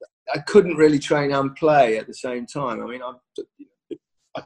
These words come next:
kind of played to it about the lack of training and stuff, but I didn't. But it, it was genuinely, um, actually the fact that I was struggling at times, and, um, it wasn't a bad enough injury to stop me playing, thankfully.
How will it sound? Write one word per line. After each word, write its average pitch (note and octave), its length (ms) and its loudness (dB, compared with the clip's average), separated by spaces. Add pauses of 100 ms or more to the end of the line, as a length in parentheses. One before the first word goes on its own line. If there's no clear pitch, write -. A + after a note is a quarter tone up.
kind E3 160 4
of - 100 -8
played C3 340 2
to A2+ 140 -8
it - 100 -8
about A2 220 -6
the G#2+ 60 -2
lack A2+ 240 -4
of - 40 -20
training A2+ 380 -4
and G#2 100 -12
stuff, - 260 -10 (120)
but - 80 0
I G2+ 80 0
didn't. - 280 -8 (180)
But A#2+ 160 2
it, - 120 -2
it B2+ 120 -4
was C3 180 -2
genuinely, A#2 800 2 (440)
um, A2 380 0
actually A#2+ 320 -2
the G#2+ 220 -6
fact - 180 0
that A#2 120 -2
I A#2 40 0
was D#3 260 4
struggling C3 460 0
at G2+ 160 -16
times, G2+ 380 -10
and, A#2 120 -6
um, A#2+ 380 -6 (920)
it D#3 100 0
wasn't D#3+ 300 4
a C3+ 100 2 (140)
bad D3+ 180 4
enough C#3+ 240 -2
injury C3 340 0
to - 120 -16
stop - 400 -6
me B2+ 80 -10
playing, C#3+ 420 -4
thankfully. A2 520 -12